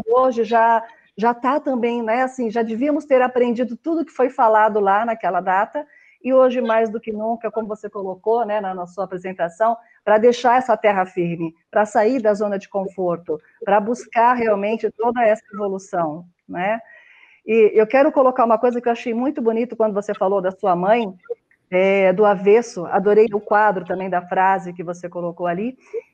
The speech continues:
E nessa coisa de etimologia, eu tava olhando aqui, o avesso, além da, do brilho, né, que você comentou, que a sua mãe falou, "Olha, o brilho que tá aqui do avesso", né? Tem uma, uma observação que é assim: o, o avesso pode ser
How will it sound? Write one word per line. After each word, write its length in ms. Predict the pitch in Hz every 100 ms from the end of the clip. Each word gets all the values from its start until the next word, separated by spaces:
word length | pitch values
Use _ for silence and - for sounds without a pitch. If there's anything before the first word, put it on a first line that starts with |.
| _
E 80 | 214
nessa 300 | 226 247 262
coisa 200 | 262 226
de 80 | 233
etimologia, 840 | 233 233 208 202 175 214 262 214
eu 80 | 202
tava 180 | 226 226
olhando 320 | 208 220 208
aqui, 400 | 196 - 247 233
o 100 | 220
avesso, 680 | 220 190 196 254 269 - 202
além 360 | 185 220 247
da, 380 | 208 202 175 165 - _
do 100 | 214
brilho, 680 | 196 226 277 311 220 185 170
né, 340 | 170 196 247 277 - 453 _ _
que 80 | 185
você 240 | 202 220
comentou, 480 | 214 208 196 185 220
que 80 | 208
a 20 |
sua 140 | 196 196
mãe 160 | 196
falou, 240 | - 185 220
"Olha, 160 | 254
o 80 | 214
brilho 320 | 190 247 247
que 100 | 240
tá 140 | - 208
aqui 280 | 208 233
do 120 | 208 202
avesso", 720 | 170 175 220 233 - 185 185
né? 340 | 190 247 277 - 466 - _ -
Tem 120 | 240
uma, 200 | 247 247
uma 460 | 240 233 226 214 202
observação 580 | 202 - 220 226 254 254
que 120 | 254
é 40 |
assim: 300 | 240 233 214
o, 340 | 190 214 208 196
o 60 |
avesso 420 | 214 208 247 262 262
pode 280 | 240 233 -
ser 320 | 247 240